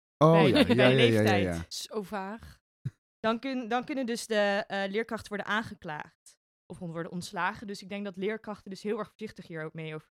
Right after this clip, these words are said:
Speaker 2: gaan
Speaker 1: Ja.
Speaker 2: zijn.
Speaker 1: En wat is de reden dat dit is, eh, aangenomen?
Speaker 2: Ja, de reden dat het is aangenomen is omdat, ehm, nou, de ru-, de, eh, gouverneur in Florida, die is re-, republikeins en die vindt ook gewoon dat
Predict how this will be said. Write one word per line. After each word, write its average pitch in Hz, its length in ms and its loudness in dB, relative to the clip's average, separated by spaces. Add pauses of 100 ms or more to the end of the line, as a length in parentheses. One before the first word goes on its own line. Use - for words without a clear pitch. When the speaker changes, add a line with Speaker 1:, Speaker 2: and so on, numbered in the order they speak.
Speaker 2:
gaan - 320 -18
Speaker 1:
Ja. 123 300 0
Speaker 2:
zijn. 147 380 -6
Speaker 1:
En 117 120 -2
wat 143 140 4
is 151 160 -2
de 143 100 2
reden 135 340 4
dat 123 140 4
dit 120 140 -4
is, 117 320 -4
eh, 110 240 0
aangenomen? 113 640 -2 (460)
Speaker 2:
Ja, 214 220 -2
de 190 80 -2
reden 226 240 -2
dat 262 140 -2
het 254 100 -12
is 220 100 -12
aangenomen 247 520 -4
is 240 120 -10
omdat, 220 340 -8 (500)
ehm, 190 520 -2
nou, 180 180 -4
de 190 240 -2
ru-, 196 200 -8 (140)
de, 202 500 -2
eh, 202 220 -2
gouverneur 226 600 -4
in 208 320 -4
Florida, 226 400 -2
die 220 80 -4
is 180 120 -10
re-, 208 200 -12
republikeins 196 880 -4
en 185 120 -6
die 196 100 -4
vindt 196 260 -8
ook 202 180 -8
gewoon 214 320 -2
dat 185 280 -6